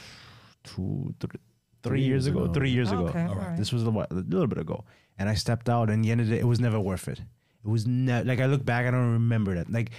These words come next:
Speaker 1: it meant nothing at the moment. Uh, you, you were thinking not really straight, not with your head. Um,
Speaker 2: The other one.
Speaker 1: different
Speaker 3: Right.
Speaker 1: head.
Speaker 2: The different
Speaker 1: <laughs> Different
Speaker 3: The
Speaker 1: head.
Speaker 3: head, the
Speaker 4: Right.
Speaker 3: head below the waist.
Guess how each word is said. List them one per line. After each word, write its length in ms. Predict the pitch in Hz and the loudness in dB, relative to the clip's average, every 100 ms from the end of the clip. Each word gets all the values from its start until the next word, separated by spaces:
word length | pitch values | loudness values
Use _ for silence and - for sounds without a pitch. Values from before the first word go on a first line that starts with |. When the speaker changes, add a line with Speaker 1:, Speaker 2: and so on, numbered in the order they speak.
| - | -10
Speaker 1:
it 100 | - | -2
meant 200 | 139 143 | 2 2
nothing 520 | 127 127 113 - - - - - | 2 2 0 -4 -10 -10 -18 -8
at 100 | 113 | -2
the 80 | 113 | 0
moment. 560 | 117 196 143 131 135 | 2 4 4 4 0
Uh, 140 | - 98 | -2 -2
you, 260 | 95 104 101 | 0 0 0
you 140 | 98 | 0
were 180 | 95 95 | 0 -2
thinking 760 | - 98 95 101 92 90 87 - | -2 -6 -2 -2 0 0 -2 -4
not 220 | 98 95 | -2 -2
really 200 | 95 98 | 0 -2
straight, 420 | - 180 185 147 | 0 2 4 2
not 200 | 117 117 | 2 2
with 120 | 113 | 2
your 140 | 120 131 | 2 4
head. 360 | 185 170 139 - - - - _ - | 6 4 2 -4 -20 -20 -20 _ -6
Um, 200 | 123 117 | 0 2
Speaker 2:
The 40 | 110 | 4
other 180 | 117 107 | 4 2
one. 200 | 98 92 107 | 0 -4 -4
Speaker 1:
different 280 | 117 110 101 | -2 2 2
Speaker 3:
Right. 40 | 98 | 2
Speaker 1:
head. 60 | 101 | 2
Speaker 2:
The 60 | |
different 340 | 110 113 113 117 | 2 2 2 2
Speaker 1:
<laughs> 0 | |
Different 220 | 131 117 | 2 2
Speaker 3:
The 60 | 117 | 2
Speaker 1:
head. 40 | |
Speaker 3:
head, 80 | 104 | 2
the 40 | |
Speaker 4:
Right. 120 | 123 113 | 2 2
Speaker 3:
head 100 | 233 | 0
below 220 | 240 233 | 2 2
the 80 | 220 | 0
waist. 200 | 185 160 | 0 0